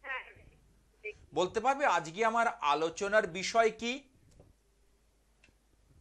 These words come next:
Speaker 1: আজকের আলোচনার বিষয়, উম, একটু এই, আহ, এর, আহ, এই মহালয়ার উপলক্ষে একটু বলছেন।
Speaker 2: হ্যাঁ, মহালয়া উপলক্ষে যে ইচ্ছাময়ী কালীবাড়িতে আমি যে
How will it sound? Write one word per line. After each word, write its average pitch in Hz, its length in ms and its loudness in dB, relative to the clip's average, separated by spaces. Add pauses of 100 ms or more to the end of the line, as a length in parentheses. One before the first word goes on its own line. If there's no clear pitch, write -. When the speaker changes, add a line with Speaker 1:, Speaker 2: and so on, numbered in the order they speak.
(140)
Speaker 1:
আজকের 254 460 0
আলোচনার 247 520 -4
বিষয়, 262 560 -6
উম, 415 360 -20
একটু - 280 -18 (680)
এই, 202 300 -4 (220)
আহ, 208 80 -18 (340)
এর, 202 340 2 (460)
আহ, 208 500 -6
এই 226 220 -4 (500)
মহালয়ার 277 500 -2
উপলক্ষে 277 520 -4
একটু 302 300 -2
বলছেন। 494 500 -4 (160)
Speaker 2:
হ্যাঁ, 175 240 4
মহালয়া 226 460 2
উপলক্ষে 226 600 -2
যে 220 100 -6
ইচ্ছাময়ী 214 500 0
কালীবাড়িতে 190 760 0
আমি 196 220 0
যে 190 320 -2